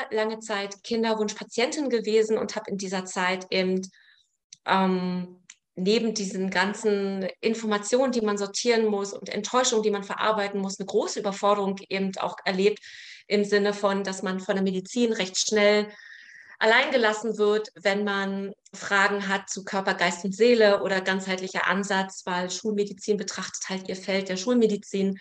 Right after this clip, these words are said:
und dieser ganze seelische Part fällt da so ein bisschen hinten runter. Und so ist dieses Thema auch zu mir gekommen, weil ich dann irgendwann wusste,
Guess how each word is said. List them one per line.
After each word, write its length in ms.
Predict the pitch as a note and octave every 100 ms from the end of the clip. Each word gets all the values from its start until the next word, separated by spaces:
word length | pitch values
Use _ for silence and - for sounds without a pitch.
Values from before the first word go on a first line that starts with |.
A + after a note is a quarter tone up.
| - - _ _ _ _ -
und 180 | G3
dieser 160 | F#3+ F#3+
ganze 320 | F3+ G3+ G3+
seelische 540 | F#3 F#3+ C4+ C#4 A3 G#3+
Part 480 | G3 F#3+ F#3+ F#3+ - - _ -
fällt 300 | - F#3+ G3+
da 80 | G3+
so 80 |
ein 80 | G3
bisschen 280 | F#3+ - F#3+
hinten 300 | F3+ F3+ F#3
runter. 560 | E3+ F3 G#3 F#3 F#3+ - - - - - -
Und 220 | - A3 G#3+
so 160 | A#3+
ist 160 | D#4+ -
dieses 240 | G#3+ G#3+
Thema 340 | - A3 A#3+ -
auch 120 | -
zu 220 | - A3+
mir 200 | C4 G#3
gekommen, 640 | F3+ F#3 F#3+ F#3+ G#3 G#3 -
weil 360 | - G#3 G3
ich 240 | F#3+ - -
dann 260 | F#3+ F#3+
irgendwann 400 | F#3+ G3 F#3+ F#3
wusste, 540 | F#3+ F#3+ G3 G3+ G3